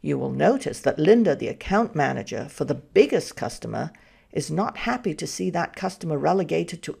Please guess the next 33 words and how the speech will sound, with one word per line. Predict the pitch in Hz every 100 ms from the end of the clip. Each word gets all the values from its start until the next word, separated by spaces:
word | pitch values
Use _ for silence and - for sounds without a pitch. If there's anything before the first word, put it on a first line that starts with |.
| -
eighth | 226 233 -
place | - 226 190 156
in |
terms | 151 180 175
of | 160 -
profitability, | 156 143 - 156 262 302 - - _ _ _ _ _ _ _ _ _ _ _
especially | - 143 - - 254 - 135 -
if | -
questions | - - 254 - 156 135 127
about | - 135 120 - -
what | 175 -
she's | 147 127
doing | - 247 262 101
are | 139
now | 156 156
being | 160 147
asked. | 208 - - - - _ _ _ _ _ _ _ _ _ _ _ -
Because | 202 - 320 339
profitability | - 233 208 160 156 180 208 180
models | 143 131 123 - - -
are |
sometimes | - 220 269 233 202 160
used | 180 202 -
to |
measure | 156 156 -
performance, | - - 196 214 143 135 - - _ _ _ - -
they | 165
can | 196 185
become | 151 - 131
political | 131 135 151 185 180 170
footballs | 151 - 143 139 139
as | - 123 139
well. | 135 98 -